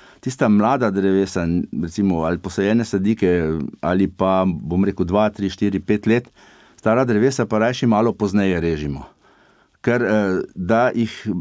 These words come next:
da gredo že nekateri sokovi in ti rastni hormoni, ki vzpodbujajo rast, že v tiste dele drevesa, ki jih bomo odrezali, in potem bo ta rast malo bolj umirjena.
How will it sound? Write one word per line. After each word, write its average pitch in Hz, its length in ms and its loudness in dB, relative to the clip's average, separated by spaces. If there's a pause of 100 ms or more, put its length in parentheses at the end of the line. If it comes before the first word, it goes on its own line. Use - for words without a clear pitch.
(140)
da 98 260 -2
gredo 127 260 2
že 120 160 0
nekateri 110 500 2
sokovi 123 460 -2
in 110 140 4
ti 107 100 0
rastni 104 320 0
hormoni, 104 420 0
ki 95 140 -4
vzpodbujajo 104 560 0
rast, 107 260 0
že 107 100 0
v 98 260 0
tiste 110 360 -2
dele 110 300 2
drevesa, 101 460 0
ki 107 140 -2
jih 101 60 2
bomo 101 240 2
odrezali, 110 600 2 (520)
in 110 120 2
potem 135 300 2
bo 123 100 0
ta 107 160 2
rast 117 240 0
malo 110 260 4
bolj 98 200 2
umirjena. 85 600 2